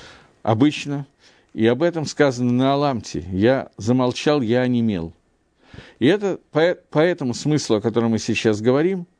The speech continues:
сейчас у нас нету пророка, который может нормально разговаривать. Понятно, что онемел, это не значит, что может сказать какую-то глупость, с этим мы справляемся, бля и нора,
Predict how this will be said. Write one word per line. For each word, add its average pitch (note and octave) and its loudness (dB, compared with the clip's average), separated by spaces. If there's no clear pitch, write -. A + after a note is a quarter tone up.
сейчас F3+ 0
у F3 -6
нас D#3 -4
нету D#3+ 0
пророка, C#3+ 0
который A#2+ -2
может B2 -2
нормально B2 0
разговаривать. A2 0
Понятно, C3 -2
что - 0
онемел, B2 0
это G#2+ -2
не A#2 2
значит, A2+ -2
что - -4
может G2+ -2
сказать G#2 0
какую-то A2+ -2
глупость, C#3+ -2
с - -4
этим A2+ -2
мы F#2+ -2
справляемся, B2+ -2
бля G2 2
и F2 -2
нора, B2+ 0